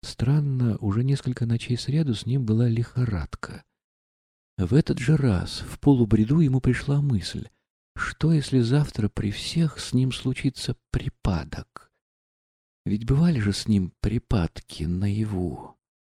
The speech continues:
Он леденел от этой мысли. Всю ночь он представлял себя в каком-то чудном и неслыханном обществе, между какими-то странными людьми. Главное то, что он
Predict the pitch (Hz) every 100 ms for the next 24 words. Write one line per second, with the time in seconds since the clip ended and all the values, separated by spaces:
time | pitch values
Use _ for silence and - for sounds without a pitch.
0 | _ _ 131 143 135 127 131 113 90 87
1 | 85 92 90 90 - 90 - 123 139 127
2 | 110 113 - - 110 127 127 117 117 -
3 | 117 110 110 - _ - - 139 139 131
4 | 127 123 113 131 123 123 120 113 104 -
5 | - 104 - 98 98 101 143 117 113 107
6 | - - 92 113 127 127 123 120 117 104
7 | 85 - _ _ _ _ _ 107 127 131
8 | 127 139 131 - 117 117 117